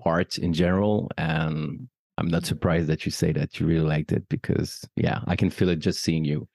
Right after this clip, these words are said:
I'm, I, I can see her. We're, we're, we're into, uh, Zoom, but, uh, yeah, it's, uh, it's something very, very important, I think, um, as an artist. But you always had this impression?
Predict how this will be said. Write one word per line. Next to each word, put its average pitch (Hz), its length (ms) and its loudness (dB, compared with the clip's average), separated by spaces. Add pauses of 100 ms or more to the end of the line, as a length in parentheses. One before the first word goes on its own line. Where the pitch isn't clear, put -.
I'm, 92 240 2
I, 92 180 -2
I 95 120 2
can - 160 2
see 98 200 2
her. 80 280 0 (120)
We're, 85 400 4
we're, 87 280 4
we're 92 280 4
into, 85 460 2
uh, 78 240 0
Zoom, 92 340 2 (580)
but, 90 420 0
uh, 85 600 2
yeah, 85 440 2
it's, - 380 -2
uh, 80 500 2 (280)
it's - 140 -2
something 120 300 4
very, 92 360 2
very 95 220 2
important, 92 440 2
I 87 100 -2
think, - 320 -6 (120)
um, 82 580 0 (280)
as 85 140 2
an 80 100 2
artist. 85 320 0 (240)
But 98 100 4
you 123 100 4
always 180 400 2 (120)
had 120 160 2
this 123 200 0
impression? 127 540 2